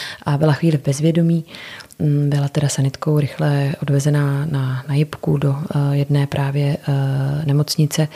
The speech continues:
eh, v regionu a, eh, nevědělo se nějakou dobu, jestli nemá poraněnou páteř. A,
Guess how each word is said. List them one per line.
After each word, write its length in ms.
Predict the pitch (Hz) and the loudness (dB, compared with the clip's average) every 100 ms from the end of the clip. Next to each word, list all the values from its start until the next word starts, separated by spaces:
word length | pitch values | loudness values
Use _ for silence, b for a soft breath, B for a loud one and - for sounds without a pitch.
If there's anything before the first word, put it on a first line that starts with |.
| B B B B B - | B B B B B -2
eh, 180 | 143 143 | 0 0
v 40 | |
regionu 680 | 147 143 160 160 156 156 156 - | 0 2 4 4 2 0 -2 -2
a, 440 | 147 143 143 147 - | 0 2 2 0 -2
eh, 520 | 147 139 143 165 156 | -2 0 -2 -2 2
nevědělo 460 | 151 160 147 143 143 | 4 4 4 4 4
se 220 | - 139 | 2 0
nějakou 260 | 139 135 147 | -4 -4 0
dobu, 240 | 143 143 | 0 2
jestli 280 | 139 - 151 | 0 0 0
nemá 200 | 143 139 | 2 0
poraněnou 400 | 143 139 139 143 | 0 2 2 2
páteř. 460 | 135 127 - - - - B B B B B | 0 -4 -4 -8 -10 -14 B B B B B
A, 400 | - 139 131 131 | 0 0 2 0